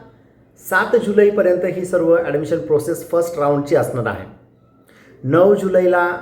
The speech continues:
सर्व ॲडमिशन स्टेटस जे आहे ते चेक केले जातील आणि त्या स्टेटसनुसार व्हॅकन्सी डिक्लेअर केल्या जातील आणि मग सेकंड राऊंडसाठी फॉर्म पुन्हा लॉक केले जाणार आहे. ओके, हे सर्व नऊ जुलै दोन हजार पंचवीसच्या नंतर होणार आहे.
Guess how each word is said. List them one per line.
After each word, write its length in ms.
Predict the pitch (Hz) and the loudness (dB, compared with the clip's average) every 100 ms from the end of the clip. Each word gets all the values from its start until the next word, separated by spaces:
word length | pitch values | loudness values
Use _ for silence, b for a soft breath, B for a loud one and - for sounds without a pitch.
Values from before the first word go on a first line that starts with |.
| - - - | -14 -20 0
सर्व 260 | 170 170 | 0 2
ॲडमिशन 540 | 190 135 156 170 180 180 | 0 0 -2 -2 0 -2
स्टेटस 520 | 180 - 190 196 196 | -4 -6 -4 -2 -2
जे 80 | 180 | 0
आहे 260 | 160 147 151 | 0 0 -2
ते 440 | 151 170 180 - - | 0 0 0 -6 -6
चेक 220 | 190 185 | -6 -2
केले 180 | 180 170 | 0 2
जातील 400 | 143 127 170 208 - | 2 0 -2 -4 -6
आणि 180 | 143 151 | -6 -4
त्या 180 | 170 | -2
स्टेटसनुसार 840 | 170 175 156 156 - 147 131 156 156 | -4 -4 -4 -4 -6 -6 -4 -2 -2
व्हॅकन्सी 500 | 127 117 151 151 165 | -2 -2 -4 -4 -4
डिक्लेअर 380 | 135 147 202 | -4 0 2
केल्या 200 | 196 160 | 2 2
जातील 340 | 139 123 196 - B B B | 2 2 0 -2 B B B
आणि 180 | 139 165 | -6 -4
मग 280 | 175 214 214 | 0 0 0
सेकंड 500 | - 160 165 156 139 | -4 -2 -2 -4 -2
राऊंडसाठी 640 | 135 139 131 120 170 240 - - - _ _ | 0 -2 -4 -6 -2 -2 -2 -10 -18 _ _
फॉर्म 260 | 135 147 208 | -4 -4 -6
पुन्हा 480 | - 135 147 240 - - | -8 -8 -6 -6 -8 -16
लॉक 280 | 117 107 107 | -12 -12 -10
केले 140 | 113 104 | -10 -8
जाणार 260 | 98 101 | -8 -10
आहे. 160 | 101 98 - _ _ _ _ _ _ 156 | -12 -16 -20 _ _ _ _ _ _ -12
ओके, 140 | 165 - B B - | -6 -6 B B -4
हे 60 | |
सर्व 320 | 165 170 170 226 - 135 | 2 4 4 2 0 -8
नऊ 220 | 131 151 | -2 0
जुलै 380 | 160 131 131 135 - - | 0 -4 -4 -4 -6 -8
दोन 160 | 127 | -6
हजार 160 | 123 127 | -4 -6
पंचवीसच्या 440 | 127 113 113 - | -8 -10 -12 -10
नंतर 240 | 110 107 180 | -10 -6 -6
होणार 220 | 147 98 | -6 -10
आहे. 200 | - - | -14 -20